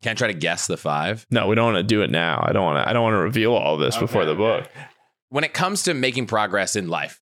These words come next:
Speaker 1: we'll not talk about what types of wealth we wanna accumulate in our life, but there is a lot of distraction. And so I think you had two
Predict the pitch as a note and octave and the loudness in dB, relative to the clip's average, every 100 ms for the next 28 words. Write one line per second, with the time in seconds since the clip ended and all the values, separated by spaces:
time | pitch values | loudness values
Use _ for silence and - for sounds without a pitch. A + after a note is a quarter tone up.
0 | _ - B2+ B2+ C3 A#2 G2+ - G#2 G#2 | _ -4 -2 0 0 0 -2 -2 -2 -2
1 | - B2+ B2+ B2+ G2+ A2 G#2 G#2+ G#2 G2 | -4 -4 -2 -2 0 0 0 0 0 0
2 | - G#2+ G2+ G2 F#2 F#2 F2 F#2 F2 - | 0 0 2 2 0 0 0 0 -2 -6
3 | _ _ _ _ _ - C3+ C3 D3+ D3 | _ _ _ _ _ -4 -2 0 0 2
4 | B2 G2+ F2+ - E2 D2+ D#2 B1 - _ | 0 0 -2 -2 -4 -4 -8 -10 -14 _
5 | G2+ G2+ A#2 A#2 D#3 E3 G2+ - C3+ C3 | -6 0 0 0 0 -2 -2 -2 2 2
6 | C3 B2+ B2 | 2 2 0